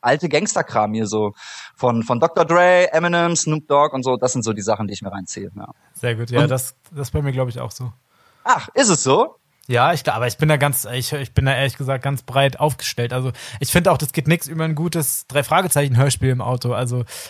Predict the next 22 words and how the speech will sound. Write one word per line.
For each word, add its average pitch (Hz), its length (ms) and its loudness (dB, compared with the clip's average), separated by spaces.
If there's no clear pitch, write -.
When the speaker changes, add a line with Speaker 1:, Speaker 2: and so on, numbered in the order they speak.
Speaker 2:
ähm, 123 320 -2
genauso 151 360 4
wenig, 156 460 2
äh, 139 160 -2
die 135 120 -4
gute 160 420 2
neunziger 156 760 2
Trance-Techno-Playlist, 175 1600 -2
die 156 200 0
gehört 160 260 0
da 165 80 -2
auch 208 120 2
mit 139 180 -6
rein. 113 220 -4
Also 123 200 -6
da, 135 180 -2
Speaker 1:
Ja, 180 520 4
Speaker 2:
das - 0 -
kommt - 120 -8
Speaker 1:
aber 175 140 0
Speaker 2:
immer 202 100 2
Speaker 1:
das 180 100 4